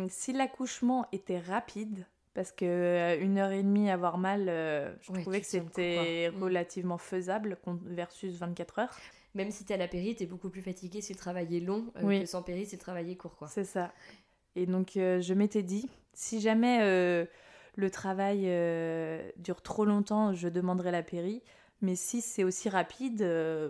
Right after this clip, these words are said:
Speaker 1: bah, moi, ça me va, euh, comme
Speaker 2: Ouais.
Speaker 1: ça.
Speaker 2: Est-ce que, du coup, tu t'étais un peu préparée ? T'avais fait des cours spéciales sans péri ou, pff, comme
Speaker 1: Non.
Speaker 2: d'hab, euh,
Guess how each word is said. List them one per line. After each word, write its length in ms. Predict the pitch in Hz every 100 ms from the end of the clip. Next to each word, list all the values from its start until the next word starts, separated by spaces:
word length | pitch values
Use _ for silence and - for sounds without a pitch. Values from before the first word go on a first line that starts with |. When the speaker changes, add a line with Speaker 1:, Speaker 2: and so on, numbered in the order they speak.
| 151
Speaker 1:
bah, 140 | 151 160
moi, 140 | 185
ça 160 | 240 185
me 80 | 170
va, 240 | 214 247
euh, 100 | 196
comme 160 | 175 226
Speaker 2:
Ouais. 60 | 226
Speaker 1:
ça. 200 | 190 - _ - - -
Speaker 2:
Est-ce 160 | 196 196
que, 100 | 254
du 160 | 226
coup, 100 | 214
tu 140 | 254 233
t'étais 240 | 220 202
un 60 | 190
peu 100 | 220
préparée ? 540 | - 208 202 196 302
T'avais 240 | 233 196 185
fait 140 | 220
des 160 | 190 190
cours 240 | - 247
spéciales 640 | - 226 202 - 220 254 190
sans 160 | 208
péri 400 | 196 196 190 214 269
ou, 120 | 202 180 185 185 -
pff, 100 | -
comme 180 | - 196
Speaker 1:
Non. 180 | 202 190
Speaker 2:
d'hab, 120 | 196 196
euh, 460 | 185 170 165 165